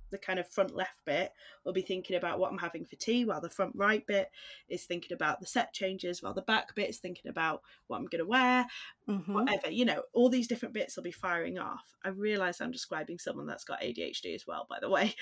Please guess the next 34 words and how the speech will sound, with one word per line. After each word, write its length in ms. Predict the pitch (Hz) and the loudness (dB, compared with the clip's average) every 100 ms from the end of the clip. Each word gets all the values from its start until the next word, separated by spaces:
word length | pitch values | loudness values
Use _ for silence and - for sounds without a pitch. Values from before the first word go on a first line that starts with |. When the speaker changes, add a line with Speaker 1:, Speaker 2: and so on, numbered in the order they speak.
| - | -4
Speaker 1:
<laughs> 120 | 285 | 4
I 80 | 247 180 | 8 8
am 120 | - - | 6 -6
Speaker 2:
<laughs> 160 | - - | -2 8
Speaker 1:
fully 320 | 247 226 247 | 10 12 12
aware 420 | 214 214 196 202 | 10 6 4 2
of 140 | 185 - | 0 -2
that. 240 | 170 - - | -4 0 4
Speaker 2:
<laughs> 560 | - 240 339 - 190 | 6 6 2 2 6
Speaker 1:
Um, 420 | 196 185 180 220 - _ _ _ - - | 6 6 2 -10 -14 _ _ _ -20 -14
but 200 | 226 220 | 2 4
yeah, 320 | 240 220 165 170 | 8 8 8 2
like, 440 | 180 185 180 - _ _ _ - | 4 4 4 0 _ _ _ -8
so 220 | - 240 208 | 4 6 6
for 160 | 220 | 6
me, 560 | 226 233 160 180 208 - - | 6 6 4 0 -2 -4 2
a 60 | |
massive 340 | 208 226 208 220 | 4 4 2 -4
advantage 340 | 220 202 202 | -4 -6 -6
is 100 | 220 | -4
just 200 | - 226 226 | -4 -2 -2
the 60 | |
way 220 | 202 208 214 | 0 2 2
that 180 | 202 | 2
my 120 | 196 185 | 2 2
imagination 520 | 190 190 196 190 220 | 2 0 0 -4 -2
and 40 | 190 | -4
my 40 | |
brain 300 | 185 185 190 | 2 2 0
works 300 | - - - | -4 -6 -6
is 120 | - - | -8 -6
so 220 | 415 381 | -4 0
cool. 400 | 196 196 202 | 4 6 4
Speaker 2:
Mm. 60 | 175 | 0